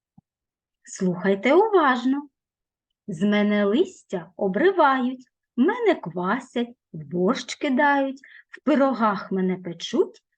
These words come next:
і в салат мене сечуть. Що це? З чого роблять салат, в борщ нарізають,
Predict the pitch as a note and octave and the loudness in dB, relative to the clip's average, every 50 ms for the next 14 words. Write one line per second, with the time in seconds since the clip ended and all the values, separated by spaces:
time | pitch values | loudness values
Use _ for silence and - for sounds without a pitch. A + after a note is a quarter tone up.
0 | _ _ - - B4+ C5+ - - - - E4 E4 E4+ D4+ A#3 G#3+ A3 G#3+ G3 F#3+ | _ _ -12 -12 -12 -10 -12 -12 -4 0 0 2 2 2 2 2 2 2 2 0
1 | F#3+ - F#3 F#3 F#3 F#3 F3+ F3+ F3+ - - G3 F#3+ F#3+ - - - F#3 D#3+ F3+ | -2 -4 -4 -2 -2 -2 -4 -6 -8 -12 -12 -12 -10 -10 -8 -6 -6 -6 -6 -6
2 | E3+ - _ _ _ _ _ _ _ _ _ _ _ _ _ _ _ _ _ _ | -14 -18 _ _ _ _ _ _ _ _ _ _ _ _ _ _ _ _ _ _
3 | _ _ _ _ _ _ _ _ _ _ _ _ _ _ _ _ _ _ _ _ | _ _ _ _ _ _ _ _ _ _ _ _ _ _ _ _ _ _ _ _
4 | _ - - - - - G#4+ F#4+ G4+ - - F#3+ E3 E3 - _ _ _ _ _ | _ -18 -18 -8 0 2 2 2 2 0 -10 -10 -10 -10 -12 _ _ _ _ _
5 | _ _ _ _ _ _ _ _ _ _ _ _ _ _ _ _ _ _ _ _ | _ _ _ _ _ _ _ _ _ _ _ _ _ _ _ _ _ _ _ _
6 | _ _ _ _ _ _ _ _ _ _ _ _ _ _ _ _ - - - - | _ _ _ _ _ _ _ _ _ _ _ _ _ _ _ _ -16 -10 -2 2
7 | C4+ A#3 G3+ F#3 G3 G3 G3 F#3 F3+ F3+ F3+ F3 F3+ - - - E4 F4+ C#4 F3+ | 2 2 4 4 4 4 4 4 4 2 0 0 -2 -4 -2 0 0 0 0 -4
8 | D#3 D#3 D#3+ F3 G3+ A#3+ A#3+ - _ _ _ _ _ _ _ _ _ _ _ _ | -6 -4 -2 -2 -2 -2 -4 -10 _ _ _ _ _ _ _ _ _ _ _ _
9 | _ _ _ _ _ _ - F#3 G3 G#3 G#3+ B3+ B3 G#3+ G#3 G3+ - - - B3 | _ _ _ _ _ _ -14 -12 -10 -6 -2 2 2 2 2 2 -4 -6 -2 0
10 | A#3+ B3 B3 B3 B3 A#3+ - B3+ A#3+ A#3 A#3 A#3 A3+ A#3 A#3+ A#3 A#3 _ _ | 2 2 2 2 0 -2 0 2 2 4 4 2 0 -2 -4 -8 -10 _ _